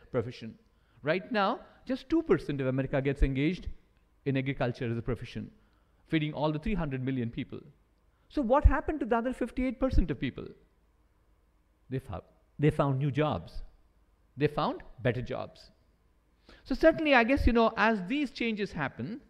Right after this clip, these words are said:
uh, we'll certainly see challenges, but we'll also find ways and means by which these challenges are, uh, addressed. But more importantly, interestingly, is the change that we see now hasn't been experienced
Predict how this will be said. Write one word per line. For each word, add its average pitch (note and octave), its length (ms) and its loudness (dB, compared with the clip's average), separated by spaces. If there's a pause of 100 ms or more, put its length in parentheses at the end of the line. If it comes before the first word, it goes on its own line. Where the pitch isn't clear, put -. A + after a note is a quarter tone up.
(160)
uh, C3 220 -2
we'll D#3+ 140 0
certainly - 360 -2
see C#3+ 160 -4
challenges, C#3 560 0 (320)
but A3 100 6
we'll A#3 140 2
also G3+ 220 2
find F3 520 -2 (440)
ways E3+ 240 4
and D3+ 120 -4
means F3 220 -2
by D3+ 140 0
which F#3+ 280 -4 (140)
these E3+ 200 -4
challenges C3+ 600 -6
are, B3 300 -2 (640)
uh, A#2 140 -8 (100)
addressed. A#2+ 560 -6 (1120)
But C#4+ 200 2
more F#4 200 6
importantly, A#3+ 580 0
interestingly, F#3+ 800 0 (720)
is A#3 120 -4
the D#4+ 100 -6
change D4 500 -4
that A#3 160 -8
we A#3 100 2
see A#3 300 -2
now C#3+ 500 -2 (540)
hasn't F#3 480 -2
been G#3+ 320 -2 (100)
experienced F#3+ 760 -4